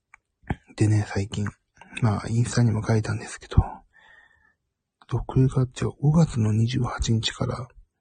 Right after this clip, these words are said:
毎日、毎食か、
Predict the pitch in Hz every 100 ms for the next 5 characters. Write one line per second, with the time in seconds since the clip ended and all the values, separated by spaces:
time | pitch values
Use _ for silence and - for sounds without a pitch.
0 | _ - - - _ - 110 113 117 113
1 | - 123 127 123 117 113 - 110 - -
2 | - -